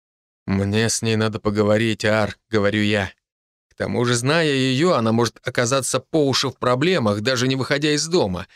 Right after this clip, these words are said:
А уж если выйдет...» «Я понимаю. А с кем из наших истинных было легко?» —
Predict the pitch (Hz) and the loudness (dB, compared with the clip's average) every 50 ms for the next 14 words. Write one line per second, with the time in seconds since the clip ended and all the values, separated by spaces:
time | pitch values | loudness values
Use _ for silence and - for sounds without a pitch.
0 | - _ _ - - 82 82 - - - 107 117 156 156 - - 123 117 113 117 | -20 _ _ -12 -10 -8 -8 -6 -6 -4 -2 -2 -2 -2 -2 -2 -2 -2 0 2
1 | 156 185 185 131 117 - - - - _ _ _ _ _ _ _ _ _ _ _ | 2 2 2 0 -2 -2 -4 -10 -20 _ _ _ _ _ _ _ _ _ _ _
2 | _ _ _ _ _ _ _ - - 92 85 101 110 113 104 - 113 110 113 113 | _ _ _ _ _ _ _ -16 -12 -6 -2 0 0 0 0 0 -2 -2 0 -2
3 | 120 139 139 123 95 - - - _ _ _ _ _ _ _ _ _ _ _ _ | -2 0 -2 -2 -2 -4 -10 -18 _ _ _ _ _ _ _ _ _ _ _ _
4 | - - 107 110 - - 196 190 165 135 127 110 120 127 123 - - 117 107 - | -4 -2 0 0 0 0 -2 0 0 0 0 0 0 0 0 0 -2 -6 -8 -6
5 | - 170 175 170 - - 160 147 139 127 120 117 113 123 120 117 117 113 120 123 | -2 0 0 0 0 -2 -2 0 0 0 0 2 2 2 4 4 2 2 0 -2
6 | - - _ - 104 90 - - | -4 -6 _ -8 -8 -8 -8 -10